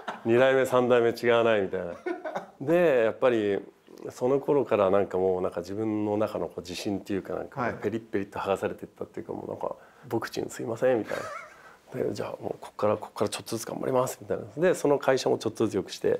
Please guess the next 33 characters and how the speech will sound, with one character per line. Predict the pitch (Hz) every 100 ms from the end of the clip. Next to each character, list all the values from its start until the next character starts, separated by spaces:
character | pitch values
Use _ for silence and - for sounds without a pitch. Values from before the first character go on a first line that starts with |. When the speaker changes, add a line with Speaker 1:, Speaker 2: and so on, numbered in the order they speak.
| -
Speaker 2:
は | 113 104
い。 | 85 - - 151
Speaker 1:
た |
だ | 139
そ | 131
の | 165
た | 180 196
め | 180
に | 123
日 | 147
本 | 208
交 | 240 233
通 | 127
の |
方 | 110 104
で、 | 98 90 - _ _ _ _ -
ま | 123
あ、 | 101
巨 | - 131
神 | 160 151
短 | 147 143
観 | 143 139
に | 131
な | 131
っ |
て | 131 - 98 92
よ | 123 131
く | 131
見 | 139
て | 101
み | 90
る | 85
と、 | 98 85